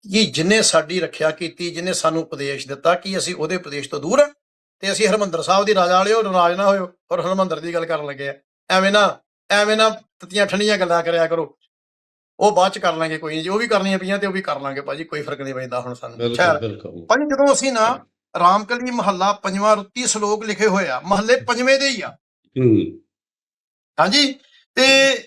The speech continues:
Speaker 1: ਜਿਹੜਾ ਬਸੰਤ ਦੀ, ਬਸੰਤ ਕਦੋਂ ਸ਼ੁਰੂ ਹੁੰਦਾ ਆ, ਇਹਦੇ ਬਾਰੇ ਸਾਨੂੰ ਜਾਣਕਾਰੀ,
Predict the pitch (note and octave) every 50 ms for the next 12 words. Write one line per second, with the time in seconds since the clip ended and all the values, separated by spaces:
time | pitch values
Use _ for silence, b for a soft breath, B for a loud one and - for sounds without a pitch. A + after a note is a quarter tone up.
0 | _ _ _ _ D3+ F#3 G#3 C4 C4 B3+ F#3 E3 E3+ - - E3+ F#3 G3+ G#3+ G#3
1 | - B3 B3 G#3 B3 B3 B3 B3 B3 B3 B3 A#3+ A#3+ - - _ _ _ _ _
2 | _ _ _ _ _ _ _ _ - D3+ - - F3 F3 F#3+ G3+ G3+ G#3+ - -
3 | F3+ F3+ G3 G3+ G3 - A3 A#3+ A#3 F3+ F#3+ F3+ E3 E3 D#3 D3+ C#3+ D3 _ _
4 | _ _ _ - G3 A3 A3 B3 A3+ F#3 F3 E3 E3 E3 E3 - - D#3+ D#3 F3
5 | E3+ C#3+ D#3 D3+ D3+ D3 - F3 F3 F3